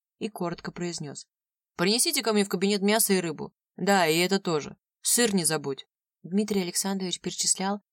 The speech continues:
а я глотала вязкую слюну, понимая, что действительно хочу есть. Хорошо, что живот не урчит от голода. Но это так неудобно. «Женя, вы не переживайте.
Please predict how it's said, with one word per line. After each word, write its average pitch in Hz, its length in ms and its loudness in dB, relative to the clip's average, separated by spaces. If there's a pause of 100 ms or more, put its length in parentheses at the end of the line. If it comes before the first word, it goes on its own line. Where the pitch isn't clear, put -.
(100)
а 180 120 0
я 165 120 -4
глотала 165 440 -4
вязкую 160 360 -6
слюну, 165 420 -6 (240)
понимая, 196 420 0
что 156 200 -6
действительно 185 480 -6
хочу - 280 -10
есть. 147 360 -10 (220)
Хорошо, 175 380 0
что 190 160 -4
живот 160 360 -6
не 190 100 -2
урчит 151 300 -6
от 139 160 -4
голода. 143 420 -8 (300)
Но 185 80 -4
это 180 140 -4
так - 200 -8
неудобно. 175 600 -4 (460)
«Женя, 208 380 2
вы 196 120 2
не 220 100 0
переживайте. 226 640 -2